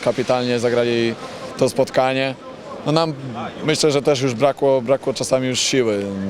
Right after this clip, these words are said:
jednak, e, nie ukrywajmy, to wczorajsze spotkanie z Brazylią dalej mimo wszystko gdzieś, e, gdzieś w naszych organizmach, e, zostawiło jakieś tam drobne skutki.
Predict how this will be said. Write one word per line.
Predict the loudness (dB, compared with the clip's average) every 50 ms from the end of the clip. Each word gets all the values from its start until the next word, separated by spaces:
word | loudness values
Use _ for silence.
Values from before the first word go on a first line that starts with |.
| -2 0 2
jednak, | 2 2 2 2 0 -2 -2 -2 0
e, | 0 2
nie | 2 0 0
ukrywajmy, | 0 2 2 4 4 4 2 2 0 0
to | 2 4 4 4 4 4 4 4 4 4 4 2 2 0
wczorajsze | 0 2 4 4 4 2 0 -4
spotkanie | -4 -4 -4 -2 0 0 0 2
z | 2
Brazylią | 2 2 2 2 2 2 2 0 -2 -4 -8 -14 -16 -16 -16 -16 -16 -16 -16 -8 0 2
dalej | 4 4 4 4 2 2
mimo | 0 0 0 0 0 0
wszystko | 0 0 -2 -2 0 2 2 4
gdzieś, | 4 2 2 0 0 2 2
e, | 4 4 6 6 4 2 0
gdzieś | 0 -2 -4 -2
w | 0
naszych | 0 0 0 0 0 2 2
organizmach, | 2 4 2 0 0 0 0 0 0 0 0 0 2 2
e, | 4 4 4 4 4 2 2 2 2 2 2 2 0 0 0 0 0 0 0 0 0 0
zostawiło | 0 0 0 2 2 0 2 2 2 2 2
jakieś | 2 0 -2 -4 -6
tam | -4 -2 0
drobne | 2 2 2 0 -2
skutki. | -4 -2 -4 -4 -2 0 0 0 0